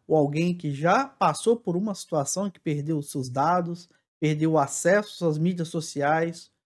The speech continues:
ou até mesmo perdeu dinheiro? Nesse vídeo eu vou te mostrar as três formas mais comuns de ataque de criminosos tentam utilizar pra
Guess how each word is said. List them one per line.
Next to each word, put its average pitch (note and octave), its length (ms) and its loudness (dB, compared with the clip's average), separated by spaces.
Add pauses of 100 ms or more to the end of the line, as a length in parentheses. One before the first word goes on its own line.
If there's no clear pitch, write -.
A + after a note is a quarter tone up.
ou F3 80 4
até F3 200 2
mesmo F#3+ 280 2
perdeu F3 420 2
dinheiro? E3+ 500 2 (920)
Nesse G#3+ 240 2
vídeo C#4 160 4
eu C#4+ 60 4
vou C#4 60 2
te C4 120 -2
mostrar A#3+ 580 2
as G3+ 140 -8
três C#4+ 320 -2
formas A#3+ 340 2
mais C4 300 -2
comuns A#3 580 2
de F#3+ 100 0
ataque F3+ 640 0
de D#3 120 -10
criminosos F#3+ 680 0
tentam C4+ 460 0 (120)
utilizar G3 720 -2 (460)
pra D#4 140 -2